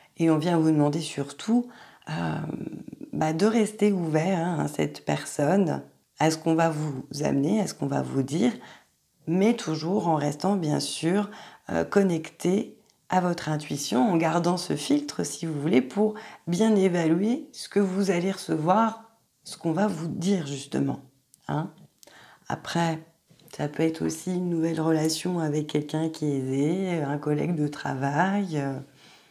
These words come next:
peut-être qu'il y en a qui se séparent pour aller davantage vers cette personne-là. Pourtant, c'est pareil, hein, ça peut être une personne physique, ça peut présenter quelque part aussi vos guides,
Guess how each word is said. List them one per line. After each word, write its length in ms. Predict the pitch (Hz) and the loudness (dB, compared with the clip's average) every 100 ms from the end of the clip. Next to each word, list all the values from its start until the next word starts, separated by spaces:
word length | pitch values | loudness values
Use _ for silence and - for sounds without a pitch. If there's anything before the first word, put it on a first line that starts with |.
| _ _ | _ _
peut-être 320 | - - 147 147 | -18 -2 -2 0
qu'il 140 | 151 | -2
y 20 | |
en 40 | 151 | -2
a 120 | 156 | -2
qui 240 | 151 151 | -4 -10
se 140 | 151 - | -10 -4
séparent 440 | 160 160 160 151 | -2 0 -2 -4
pour 260 | - 160 165 | -6 -4 -2
aller 200 | 160 165 | 0 0
davantage 580 | 160 156 151 151 160 | 0 -2 -2 -2 -4
vers 220 | 147 147 - | -4 -6 -6
cette 280 | 151 151 | -8 -8
personne-là. 720 | - 143 - - 135 143 175 226 - _ - - | -8 -8 -6 -4 -2 -2 -2 -4 -12 _ -20 -20
Pourtant, 220 | - - 165 | -8 -4 -2
c'est 160 | 156 | -2
pareil, 400 | 151 151 175 214 | -4 -4 -2 0
hein, 160 | 170 170 | 0 -2
ça 80 | 165 | -6
peut 140 | 156 | -8
être 140 | 151 - | -8 -6
une 80 | |
personne 360 | - 151 151 147 | -4 -4 -4 -6
physique, 460 | 143 139 170 214 214 | -6 -4 -2 -2 -4
ça 180 | - | -8
peut 260 | 151 151 147 - - - - _ - | -6 -6 -8 -10 -20 -20 -20 _ -4
présenter 480 | 170 165 170 165 | 0 2 0 -2
quelque 300 | 160 156 151 | -4 -4 -2
part 280 | 151 156 160 | -4 -2 -2
aussi 340 | 151 143 - 160 | -2 -4 -6 -2
vos 140 | 151 | 0
guides, 400 | 151 262 247 175 | 0 2 0 0